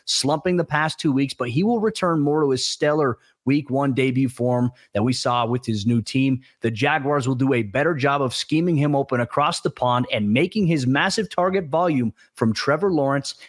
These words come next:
count big time again, especially this weekend. Vinny Iyer from Locked On Fantasy Football is going to help you win your fantasy championship, and eBay Motors knows that a championship team is about each player being a perfect fit. Same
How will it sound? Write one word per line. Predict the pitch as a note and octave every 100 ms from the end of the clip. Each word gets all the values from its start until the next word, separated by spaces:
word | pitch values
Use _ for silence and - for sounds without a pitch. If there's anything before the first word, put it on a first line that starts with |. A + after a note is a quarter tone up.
| _
count | - C3+ D3 A#2
big | C3+ B2+
time | C3+ C3 D3
again, | G#2+ A#2 A2 A2 - -
especially | G#2+ - - E3 - F#2 - -
this | F2+ A2+ B2
weekend. | B2 C3+ B2 F#2 - - -
Vinny | C3+ F3
Iyer | D3+ E3 D#3+
from | D3+ D3 -
Locked | A#2+ D3 D#3
On | D#3 C#3
Fantasy | C#3+ C#3+ C3+
Football | C3+ C#3 D3+
is | B2
going | C3 C#3+
to |
help | B2 C#3
you | C3+
win | C3 B2+
your | B2+ A#2+
fantasy | B2+ B2 A#2
championship, | - C#3+ C#3 C#3 B2 C3
and | A2+
eBay | C3+ C3+ C3+
Motors | C3+ C3 A2+
knows | B2 B2 - - -
that | B2+
a | A#2
championship | - - D3 F#3+ F#3+ - E3
team | - B2 A#2+ - - C3
is | C3
about | C3+ B2+ D3
each | E3 -
player | - C#3+ C3
being | A2 C3 B2+
a | A#2
perfect | - C3 B2+ B2
fit. | - D#3 G2 - _ _
Same | - - B2 C#3+